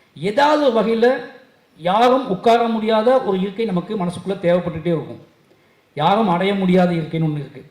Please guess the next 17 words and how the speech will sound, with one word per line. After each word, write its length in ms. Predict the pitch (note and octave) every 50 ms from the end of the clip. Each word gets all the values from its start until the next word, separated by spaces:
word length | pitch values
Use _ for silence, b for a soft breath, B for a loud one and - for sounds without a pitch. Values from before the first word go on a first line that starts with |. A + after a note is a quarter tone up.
| _ _ _
அது 220 | - C#3+ D3 D#3
எல்லாத்துக்குள்ளே 440 | D#3+ F3 G3 G3+ F#3+ G3 F#3+ G3 G#3
அந்த 180 | A3 F#3+ F3+ E3
இயற்கையை 280 | E3+ F#3+ F#3+ - A3
நோக்கி 200 | F#3+ F#3 F#3 G3 G3
நம்ம 120 | F3+ E3+
நகர்ந்துக்கிட்டே 320 | D#3+ F3 F3+ F3+ F3 E3 F3+
இருக்கோம். 360 | F3 D3+ - - C3 - - - b b b b b b b
அந்த 200 | - D#3+ F#3 G3
இயற்கை 240 | G#3 A3+ A3+ A#3 B3+
ரொம்ப 140 | A3+ A3+ -
சாதாரண 320 | - G3+ G3+ A3 A3+ A3
விஷயம் 240 | G3+ - G#3 F#3+ E3+
கிடையாது. 260 | D#3 D3+ C#3+ C#3+ - -
அது 180 | C#3+ E3+ E3+ F#3
இருக்கோ 460 | F3+ F3 G3+ A3 G3 - A#3+ A#3+ A3+
இல்லையோ, 300 | G3+ F#3+ G3 F#3 E3+